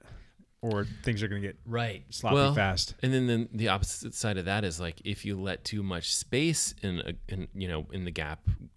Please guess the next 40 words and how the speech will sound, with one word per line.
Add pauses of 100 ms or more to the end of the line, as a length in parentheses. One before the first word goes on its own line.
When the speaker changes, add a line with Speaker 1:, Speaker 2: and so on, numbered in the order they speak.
(120)
Speaker 3:
that's
kind
of
looked
down
upon
as
well,
right?
Because
then, (840)
you
know,
someone's
either
sprinting
to
kinda
either
get
back
on
or
whatever
it
is. (460)
So
what
you
said
was
just
kind
of,
like,
somewhere
between
the
foot
and,